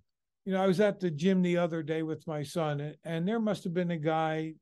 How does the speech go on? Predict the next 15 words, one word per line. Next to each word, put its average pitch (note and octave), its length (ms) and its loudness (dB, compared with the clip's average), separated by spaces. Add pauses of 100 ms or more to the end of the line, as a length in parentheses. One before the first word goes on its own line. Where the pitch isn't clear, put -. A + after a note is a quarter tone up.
easy G3+ 420 2
three F3 360 2
hundred, D#3 560 -2
three D#3+ 260 -2
fifty. C#3 600 -8 (520)
What E3+ 320 2
was G#3 180 2
he G#3 120 2
doing? G#3+ 480 2 (460)
Just D#3 360 0
walking F#3+ 760 4 (100)
around D#3+ 880 0 (380)
all E3+ 340 8
the E3 200 0
equipment. C3+ 680 -4